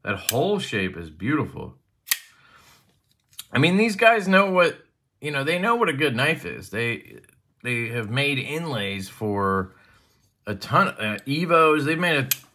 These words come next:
a, uh, inlays for a ton of really,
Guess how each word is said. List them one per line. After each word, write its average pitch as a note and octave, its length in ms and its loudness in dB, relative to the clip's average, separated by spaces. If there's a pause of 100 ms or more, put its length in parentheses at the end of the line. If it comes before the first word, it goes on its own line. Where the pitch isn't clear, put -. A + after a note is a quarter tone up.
(280)
a, B2+ 40 -2
uh, A#2 160 2
inlays D#3 400 0
for A2+ 100 -4
a G#2+ 40 -14
ton E3 280 0
of G2+ 300 -2
really, C#3+ 580 0